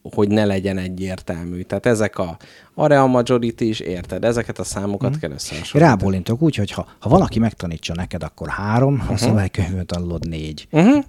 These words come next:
Speaker 1: igen,
Speaker 2: Mert szerintem
Speaker 1: abszolút.
Speaker 2: ezt meg kell említeni. De hát
Speaker 1: Abszolút.
Speaker 2: már van videó, meg minden interneten,
Speaker 1: Abszolút.
Speaker 2: persze.
Speaker 1: Igen, igen. Egyébként, ö, na mindegy, szerintem videóból se feltétlenül egyszerűbb. Na, hármas, és én azt mondom, hogy én E-ig nem merészkednék el,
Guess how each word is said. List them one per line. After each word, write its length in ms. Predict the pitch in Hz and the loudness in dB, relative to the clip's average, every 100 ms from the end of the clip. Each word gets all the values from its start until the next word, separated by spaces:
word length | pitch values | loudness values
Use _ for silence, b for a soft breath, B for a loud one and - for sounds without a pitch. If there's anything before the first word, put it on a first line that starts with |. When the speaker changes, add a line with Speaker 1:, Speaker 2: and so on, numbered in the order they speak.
| - | -2
Speaker 1:
igen, 280 | 143 90 101 | -2 0 0
Speaker 2:
Mert 160 | 101 | 0
szerintem 140 | - 110 104 101 | 2 2 2 -2
Speaker 1:
abszolút. 40 | |
Speaker 2:
ezt 100 | 95 | -2
meg 140 | 90 87 | -4 -8
kell 180 | 87 78 | -10 -10
említeni. 400 | 76 85 87 85 | -10 -10 -10 -2
De 80 | |
hát 80 | 120 | 2
Speaker 1:
Abszolút. 280 | 123 107 98 | 2 4 0
Speaker 2:
már 80 | 101 | 2
van 140 | 107 | 0
videó, 360 | 107 104 95 90 | 0 0 0 -2
meg 180 | 85 85 | -4 -4
minden 240 | 92 78 | -6 -6
interneten, 240 | 82 - 101 82 | -6 -4 -4 -2
Speaker 1:
Abszolút. 220 | 92 92 | -4 -4
Speaker 2:
persze. 280 | 90 - 123 | -6 -4 -2
Speaker 1:
Igen, 280 | 104 101 - | -2 -4 -6
igen. 240 | 117 110 107 | -4 -2 0
Egyébként, 540 | 151 170 - 147 113 | 2 2 2 -2 0
ö, 140 | 110 113 - - _ _ _ | -2 -4 -8 -20 _ _ _
na 100 | - | 2
mindegy, 300 | 131 107 85 | 4 4 -2
szerintem 300 | - 95 82 - 92 | -10 -12 -12 -14 -8
videóból 500 | 104 107 95 92 90 | -2 0 0 -2 -4
se 260 | 90 98 78 | -4 -6 -8
feltétlenül 540 | - 90 - - 60 82 | -8 -10 -8 -12 -10 -12
egyszerűbb. 300 | - - 95 | -10 -12 -6
Na, 140 | 107 B B B B | -6 B B B B
hármas, 640 | - 110 107 139 240 - B B B | -8 -4 0 2 2 -2 B B B
és 160 | - 104 | -8 -4
én 120 | 120 | 0
azt 240 | 180 226 - | 0 0 2
mondom, 540 | 123 98 98 123 151 | 2 2 2 0 0
hogy 200 | 123 101 | -2 -2
én 140 | 107 - | -2 -2
E-ig 380 | 160 185 131 107 | 0 2 2 2
nem 160 | 113 | 2
merészkednék 800 | 120 95 92 - 90 87 87 - | 2 0 0 -2 -6 -6 -6 -4
el, 280 | 104 131 | 0 2